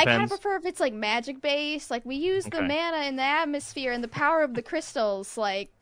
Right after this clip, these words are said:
Speaker 1: no, get your science outta here. <laughs>
Speaker 2: Uh, I, I, but I, I am excited for this. It's, it's like I said, I'm,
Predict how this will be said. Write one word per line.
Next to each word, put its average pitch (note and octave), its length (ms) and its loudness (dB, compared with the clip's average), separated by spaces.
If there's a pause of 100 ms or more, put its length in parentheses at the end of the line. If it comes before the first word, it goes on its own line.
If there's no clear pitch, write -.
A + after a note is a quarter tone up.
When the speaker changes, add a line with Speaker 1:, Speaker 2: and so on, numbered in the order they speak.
Speaker 1:
no, A#3 400 4
get B3+ 160 -8
your D4+ 120 -6
science B3 380 0
outta G3+ 240 0
here. G3 400 -10 (680)
<laughs> - 140 -6 (1120)
Speaker 2:
Uh, A2 240 0
I, G#3 240 8
I, A#3 320 8
but F#3+ 180 10
I, G#3+ 200 12
I F#3+ 140 8
am A3+ 180 8
excited D#3 340 4
for C3+ 80 2
this. A2+ 160 0
It's, B2+ 140 -4
it's - 300 -2
like D3+ 140 8
I D#3+ 40 10
said, C#3+ 180 4
I'm, B2 160 4